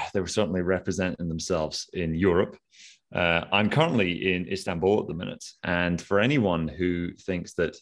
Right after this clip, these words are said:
gold is a pet rock that doesn't work as an inflation hedge,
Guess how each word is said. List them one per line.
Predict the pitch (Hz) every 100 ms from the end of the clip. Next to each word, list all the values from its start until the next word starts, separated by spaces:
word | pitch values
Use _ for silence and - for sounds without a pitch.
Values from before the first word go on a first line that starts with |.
| - 107
gold | 98 110 113 -
is | 87 -
a |
pet | - 98 95
rock | 87 90 - -
that | 85
doesn't | 92 90
work | 87 92
as | - 92
an |
inflation | 78 - 135 170 107
hedge, | 80 73 98 - -